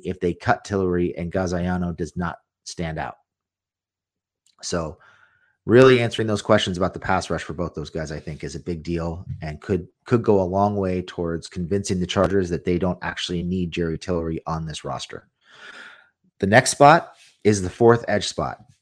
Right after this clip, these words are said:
And there's some question about whether or not they'll carry a fourth edge. You know, we know Chris Rump is the third edge. Uh, we know that Kyle Van Noy is probably gonna be playing a lot of linebacker, but he also has the ability to play on the edge.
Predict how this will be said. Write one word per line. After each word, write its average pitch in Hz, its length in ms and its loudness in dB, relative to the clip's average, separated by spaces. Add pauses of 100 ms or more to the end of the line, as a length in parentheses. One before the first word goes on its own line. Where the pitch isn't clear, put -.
(240)
And 90 200 -6
there's 95 160 -4
some 120 120 -6
question 120 400 2
about 107 200 2
whether 110 200 4
or 104 40 2
not 104 200 -2
they'll 107 80 0
carry 104 360 2
a 95 40 -4
fourth 90 300 -4
edge. 92 380 -6
You 87 80 -8
know, 92 260 -6
we 92 140 -6
know 101 180 0
Chris 104 320 -2
Rump 101 240 -2
is 92 200 -2 (180)
the 87 80 -8
third 107 280 4
edge. 110 360 -2 (480)
Uh, 85 300 -4 (180)
we 101 200 -2
know 104 460 2
that 98 160 -4
Kyle 104 360 2
Van 98 260 -2
Noy 110 440 -4 (840)
is 101 140 0
probably 117 400 2
gonna 117 160 2
be - 20 -2
playing 113 240 -2
a 110 60 -2
lot 101 160 0
of 90 100 -2
linebacker, 123 540 0
but 107 100 -2
he 101 80 -2
also 101 320 -2
has 98 240 -2
the 104 80 -2
ability 101 320 2
to 95 80 -2
play 101 220 0
on 101 100 -2
the 98 140 -2
edge. 110 340 -4